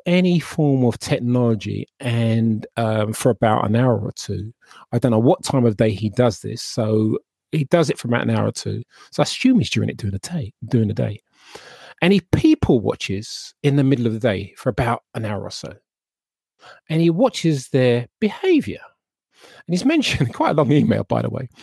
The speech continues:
On one particular day, he noticed a cyclist and a pedestrian got into some heated argument, which appeared to him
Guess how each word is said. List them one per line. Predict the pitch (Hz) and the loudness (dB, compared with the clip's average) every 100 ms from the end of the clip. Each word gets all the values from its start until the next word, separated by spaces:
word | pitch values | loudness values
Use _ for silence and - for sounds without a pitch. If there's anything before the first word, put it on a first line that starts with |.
| - - - - _ - | -20 -18 -18 -20 _ 0
On | 175 | 2
one | 262 294 | 2 2
particular | 277 165 - 113 | 0 0 0 -2
day, | 101 110 | -2 -6
he | - 160 | -2 2
noticed | 165 196 233 151 - - | 4 4 2 0 -4 -4
a | 123 | -6
cyclist | - 190 202 - 117 - | -2 0 0 0 -4 -2
and | 117 | -2
a | |
pedestrian | - 139 127 - 101 | 0 0 0 -4 -6
got | 110 - | -4 -6
into | 113 120 | -6 -8
some | - 117 | -6 -6
heated | - - 156 127 | -4 -2 -2 0
argument, | 127 120 - 104 101 _ _ _ _ _ - | 2 2 0 -8 -16 _ _ _ _ _ -6
which | - 170 | -2 -2
appeared | 151 - 214 175 | -2 2 2 2
to | 123 | 0
him | 120 | 0